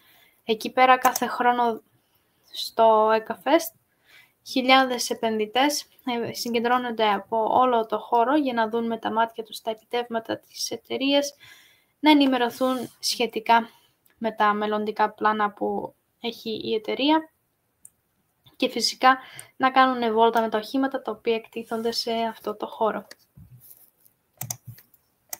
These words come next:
Το Σεπτέμβριο του δύο χιλιάδες δεκαοκτώ άρχισε η κατασκευή του Κέντρου Καινοτομίας Skyway στα Ηνωμένα Αραβικά Εμιράτα και συγκεκριμένα στο Εμιράτο της Σάρζα.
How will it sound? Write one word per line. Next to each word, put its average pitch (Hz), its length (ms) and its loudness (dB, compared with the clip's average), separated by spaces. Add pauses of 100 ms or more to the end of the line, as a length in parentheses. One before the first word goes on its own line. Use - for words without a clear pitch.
(1600)
Το 254 120 -2
Σεπτέμβριο 330 400 4
του 311 80 2
δύο 285 120 4
χιλιάδες 285 420 4
δεκαοκτώ 233 480 0
άρχισε 262 840 4
η 117 120 -8
κατασκευή 226 560 -6
του 247 120 -10
Κέντρου 240 280 -6
Καινοτομίας 226 640 -6
Skyway 226 380 2
στα - 200 -4
Ηνωμένα 220 500 0
Αραβικά 208 420 -2
Εμιράτα 240 520 2
και 285 180 -4
συγκεκριμένα 233 640 -6
στο - 180 -10
Εμιράτο 208 480 -4
της - 220 -12
Σάρζα. - 460 -2